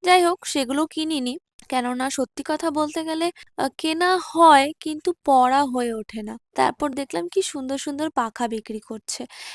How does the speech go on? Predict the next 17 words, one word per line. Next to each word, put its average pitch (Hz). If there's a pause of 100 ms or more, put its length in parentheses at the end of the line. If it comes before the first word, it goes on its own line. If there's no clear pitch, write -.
(140)
Actually 370
হাত 285
পাখাগুলো 339
প্রতি 262
বছরই 330
দেখতে 262
পাই, 262
আম, 220 (280)
দরকার 294
ছিল 381
না, 381
তাও 381
দুটো 302
ছোট 285
ছোট 277
কিনে 220
নিয়েছি। 208